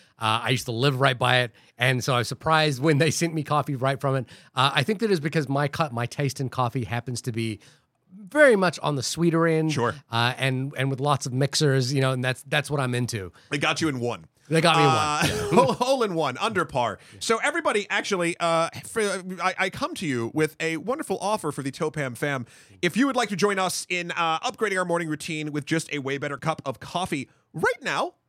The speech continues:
Speaker 2: how about a free bag of coffee with every subscription? How about that?
Speaker 1: That's like going to the afterlife.
Speaker 2: That's like,
Speaker 1: <laughs>
Speaker 2: it's, okay,
Speaker 1: No,
Speaker 2: you're,
Speaker 1: we,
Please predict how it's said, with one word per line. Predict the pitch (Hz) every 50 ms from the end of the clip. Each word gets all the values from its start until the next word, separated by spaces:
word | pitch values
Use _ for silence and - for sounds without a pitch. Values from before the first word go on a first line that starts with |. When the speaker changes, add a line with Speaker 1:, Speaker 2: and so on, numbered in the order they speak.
| _ _
Speaker 2:
how | - - 392
about | 508 - 466 466 -
a | 302
free | - - - - 285 359 359 269 214 202 180 - _ _ -
bag | 208 202 202 190 180
of | 175 -
coffee | - 240 240 - - 151 131 120 110 - _
with | - 147 147 - _ _ -
every | 214 233 185 185 202 190
subscription? | - - 156 139 - - 165 127 - - - - _ _
How | - 285 370
about | 403 339 269 - -
that? | 170 147 - - - -
Speaker 1:
That's | - 156 -
like | 202 160
going | 135 127 123
to | 127
the | 139 156
afterlife. | 165 - - - 82 73 78 78 _ _ -
Speaker 2:
That's | - 208 247 -
like, | 294 226 175
Speaker 1:
<laughs> | 151 139 - - -
Speaker 2:
it's, | - - - - - - - - _ -
okay, | - 160 - 147
Speaker 1:
No, | 151 135
Speaker 2:
you're, | - 320 143
Speaker 1:
we, | 165 190 202